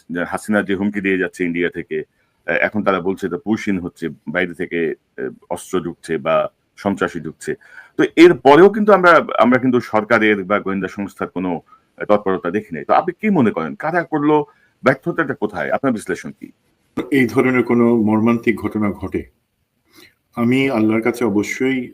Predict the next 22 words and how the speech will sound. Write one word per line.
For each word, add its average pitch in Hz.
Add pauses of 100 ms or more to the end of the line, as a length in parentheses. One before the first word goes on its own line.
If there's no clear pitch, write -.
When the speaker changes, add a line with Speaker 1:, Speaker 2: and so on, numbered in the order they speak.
Speaker 2:
দোয়া 104
করছি 104
যে 101
উনি 101 (600)
হাদিকে 104 (240)
আমাদের 101
মাঝখানে 98
রাখবেন 85
এখন, 113 (640)
এবং, 98
আহ, 101
যেই 113
সংগ্রামটার 104
জন্য, 90 (640)
যেই, 117 (400)
আহ, 113
বিপ্লবের 120
জন্য 101 (180)
হাদি 104
সব 110
থেকে 120
সোচ্চার 104